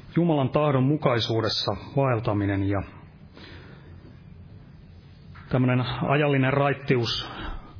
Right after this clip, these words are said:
sehän nyt on varmasti meille täysin selvä asia.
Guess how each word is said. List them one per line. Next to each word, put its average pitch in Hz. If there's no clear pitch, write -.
sehän 127
nyt 123
on 123
varmasti 123
meille 113
täysin 120
selvä 113
asia. 101